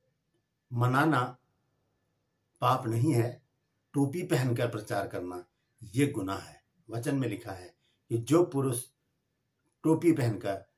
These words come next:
या सर को ढाके हुए प्रार्थना या भविष्यवाणी करता है, वो अपने सर का अपमान करता है। तो सर, अपना सर मत ढकिए, बिना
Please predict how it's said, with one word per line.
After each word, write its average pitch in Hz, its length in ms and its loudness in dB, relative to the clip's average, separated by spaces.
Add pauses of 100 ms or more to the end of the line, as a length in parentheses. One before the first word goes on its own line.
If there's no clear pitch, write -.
(140)
या 117 80 0
सर 147 320 0
को 160 120 -2
ढाके 120 420 -2
हुए 95 300 -6 (320)
प्रार्थना 135 380 0
या 131 140 -2
भविष्यवाणी 110 540 -2
करता 101 300 -8
है, 92 240 -12 (300)
वो 110 100 -4
अपने 117 220 -2
सर 131 360 -6
का 123 120 -4
अपमान 92 400 -8
करता - 340 -20
है। - 80 -20 (580)
तो 104 60 -12
सर, 123 500 -4 (720)
अपना 113 240 -2
सर 139 280 -2
मत 113 160 -2
ढकिए, 113 580 -4 (640)
बिना 131 360 2